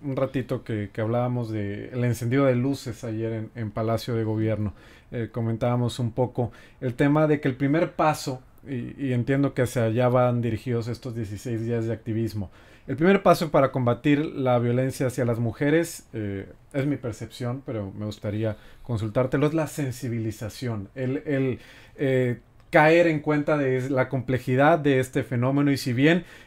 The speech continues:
eh, no se va a terminar, porque de pronto veo críticas en redes sociales de que de qué sirven este tipo de eventos, yo sí diría el primer paso es que todos estemos, pues, como con esta noción de la complejidad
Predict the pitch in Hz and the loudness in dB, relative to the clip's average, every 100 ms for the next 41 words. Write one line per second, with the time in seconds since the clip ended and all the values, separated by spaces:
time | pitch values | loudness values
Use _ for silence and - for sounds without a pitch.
0 | - 123 120 120 117 113 113 - 135 143 | -8 -2 0 0 0 -2 -4 -4 0 2
1 | 196 220 196 151 143 160 139 120 127 131 | 2 2 2 4 2 0 0 -2 -2 -4
2 | - 131 123 120 135 139 139 131 - 131 | -6 -4 -2 -2 -2 0 0 0 0 -4
3 | 123 123 104 113 123 123 117 127 117 123 | -2 -4 -4 -2 -2 -2 -4 -4 -4 -4
4 | 131 143 139 185 160 - 170 156 147 143 | -4 -4 -6 -6 -8 -4 -4 -2 -4 -6
5 | 139 143 156 135 123 135 139 147 - - | -6 -6 -2 0 0 -2 -2 -4 -4 -20
6 | - - 147 170 156 160 156 139 143 165 | -12 2 2 6 6 6 4 2 0 2
7 | 165 151 170 151 151 151 160 160 - 143 | 2 0 -2 -4 -2 0 -2 -2 -6 -4
8 | 139 165 175 - - - 127 120 135 127 | -2 -4 -6 -20 -20 -8 -8 -4 -4 -2
9 | 123 127 147 196 165 131 143 143 175 165 | 0 -2 0 -2 -2 -2 -2 -2 0 -2
10 | 139 - 123 120 113 120 113 139 170 | -2 -4 -6 -4 -4 -2 0 0 -2